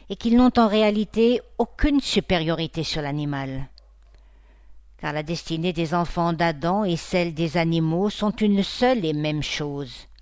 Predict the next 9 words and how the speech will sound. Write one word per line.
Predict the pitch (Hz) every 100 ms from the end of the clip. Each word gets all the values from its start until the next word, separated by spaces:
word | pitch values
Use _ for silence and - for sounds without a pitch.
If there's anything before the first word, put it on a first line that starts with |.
| - - - - - - - -
La | 160
mort | 165 170 156
des | 160 139
uns, | 156 156 151 - - - - -
c'est | - 175
la | 156
mort | 160 165 143
des | 143 147 123
autres. | 147 147 - - -